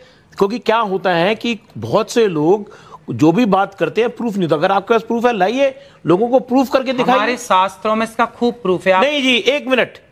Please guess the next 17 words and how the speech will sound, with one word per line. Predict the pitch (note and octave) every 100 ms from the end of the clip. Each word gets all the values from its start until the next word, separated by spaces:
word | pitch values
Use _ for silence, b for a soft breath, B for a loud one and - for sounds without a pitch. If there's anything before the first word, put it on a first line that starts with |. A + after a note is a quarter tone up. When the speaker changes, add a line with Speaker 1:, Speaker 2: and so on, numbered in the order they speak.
| b b -
Speaker 1:
मैं | A3
शास्त्रों | A3 G#3 A3+ A3+
की | A3 A3
बात | G3+ G3
यहाँ | F#3
नहीं | F3+ G#3
कर | F#3
रहा, | F#3
मैं | G3 -
आज | F#3 A#3 B3+
के | - - A3
संदर्भ | F#3+ F#3 A#3 G#3
में | G#3+ D#3+ B B A2+
बात | F#3 G#3+ -
कर | G3+
रहा | F#3+
हूँ। | E3+